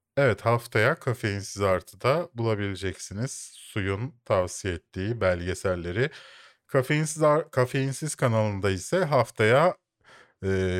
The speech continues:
metninin sadece iki paragrafı falan kalan Andrew Garfield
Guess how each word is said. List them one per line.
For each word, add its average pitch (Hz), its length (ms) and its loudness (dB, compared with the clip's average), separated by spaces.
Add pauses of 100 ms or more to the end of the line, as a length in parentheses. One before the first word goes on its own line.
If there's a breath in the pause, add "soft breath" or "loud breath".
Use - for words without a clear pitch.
metninin 110 640 0
sadece 110 600 2
iki 110 280 -4
paragrafı 101 540 2
falan 107 360 2
kalan 120 420 2 (380 loud breath)
Andrew 113 440 4
Garfield 113 720 2